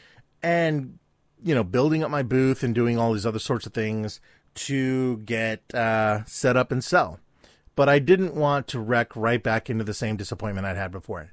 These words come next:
Now, that being said, my body of work has changed, and I was a bit more interested to see how this was gonna go. But I understand that this is a very different crowd in a lot of ways than Nakacon, where I usually sell very well.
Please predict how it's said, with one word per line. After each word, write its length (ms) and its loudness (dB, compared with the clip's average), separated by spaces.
Now, 460 -4
that 300 -4
being 240 -2
said, 340 -2
my 100 -6
body 320 -2
of 140 -2
work 260 0
has 380 -4
changed, 580 -2
and 120 0
I 60 2
was 320 2
a 60 0
bit 260 -2
more 220 -2
interested 400 -6
to 80 -6
see 180 -6
how 180 -2
this 160 -4
was 140 -4
gonna 180 0
go. 420 0
But 140 2
I 120 6
understand 480 0
that 80 -6
this 180 -4
is 80 -6
a 20 -2
very 220 0
different 260 -6
crowd 380 -2
in 120 -6
a 80 -4
lot 200 0
of 80 -2
ways 440 -6
than 300 -6
Nakacon, 600 -6
where 140 -4
I 100 -2
usually 420 -4
sell 320 -8
very 360 2
well. 360 -6